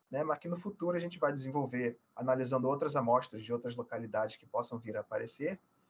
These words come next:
e também outras linhas de pesquisa, que incluem uma área que é bastante prominente na paleontologia nos dias atuais, que é o que a gente chama de tafonomia, né, que é o, uma, o nome complicado que a gente usa pra tentar entender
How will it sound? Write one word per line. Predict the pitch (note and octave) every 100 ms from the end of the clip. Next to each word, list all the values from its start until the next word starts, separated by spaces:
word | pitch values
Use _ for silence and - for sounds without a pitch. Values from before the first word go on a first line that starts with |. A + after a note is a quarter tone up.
| _ _
e | D#3
também | E3 G#3 E3 E3+ A3 - _ -
outras | E3+ G3 F#3+
linhas | C#3+ F#3+ G3
de |
pesquisa, | D#3 B2+ - C#3 A#2+ A2
que | - C3+
incluem | C#3 C3+ C#3+ F#3+ - _ -
uma | D3 E3
área | C#3+ C3+ C3+
que | C3+
é |
bastante | A#2+ D3 - C#3 - A#2+
prominente | - D#3+ D3 C3+ E3 -
na | -
paleontologia | - A#2+ A#2 A#2 A2+ A2 G#2+
nos | A2
dias | A2+ A#2
atuais, | - B2 B2+ - _ _ _ -
que | C3+
é |
o |
que | C3+
a | C#3+
gente | D3 C#3+
chama | C#3 C#3+ C#3
de | D#3 D#3+ - _
tafonomia, | D3 F3+ - F3+ F3 C3+ A#2+ A2+ _ _ _ _ -
né, | A#2+
que | A#2+
é | C3+
o, | D3+ E3+ - _ _ _
uma, | D3+ D#3+ -
o | D3 D#3
nome | D#3 F#3+
complicado | F#3+ D3+ C3+ C3+ C3+ D3+
que | D3
a |
gente | C#3+ D3 C3+
usa | C3+ D#3
pra | D3
tentar | C#3+ C#3+ C#3+ C#3+
entender | C#3 F3+ E3+ D#3+ -